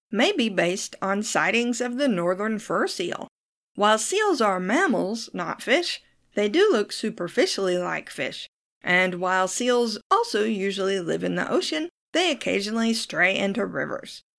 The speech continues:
So that seems to cover the hairy fish mystery. But next time you go on a fishing trip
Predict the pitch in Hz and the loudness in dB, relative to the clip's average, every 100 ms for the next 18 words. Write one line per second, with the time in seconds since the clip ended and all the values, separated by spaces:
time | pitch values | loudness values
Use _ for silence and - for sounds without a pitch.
0 | _ _ _ _ _ - 185 190 190 - | _ _ _ _ _ 2 4 4 2 0
1 | 247 392 - - 302 285 269 285 - 190 | 2 2 0 -2 0 -2 0 -4 0 0
2 | 196 214 185 180 - 202 214 220 - 180 | 0 -2 -2 -2 0 2 2 2 -2 -2
3 | - - 165 - - - 185 _ _ _ | -4 -6 -8 -8 -10 -12 -14 _ _ _
4 | _ - 156 165 180 202 - 240 247 254 | _ -6 -4 0 0 0 0 2 4 4
5 | 247 277 285 294 294 285 392 415 233 226 | 4 6 6 6 4 2 0 -2 -2 2
6 | 254 285 | 2 2